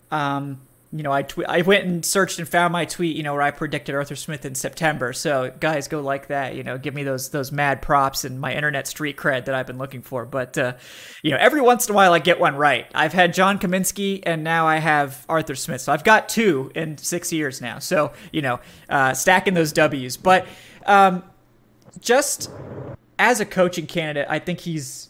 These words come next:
exceptional. I think his offense is, like I said, kind of the anti-Dirk Cutter.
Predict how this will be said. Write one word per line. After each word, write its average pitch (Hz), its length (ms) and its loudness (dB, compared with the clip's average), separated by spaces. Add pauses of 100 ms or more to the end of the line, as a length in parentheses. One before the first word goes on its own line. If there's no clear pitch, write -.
(140)
exceptional. 165 840 -4
I 156 100 0
think 165 180 -2
his 175 140 -2
offense 151 580 0
is, 160 220 -4
like 156 160 0
I 156 80 0
said, 151 260 -6
kind 156 200 -2
of 143 100 -8
the 147 140 -10
anti-Dirk 143 560 -6
Cutter. 131 360 -2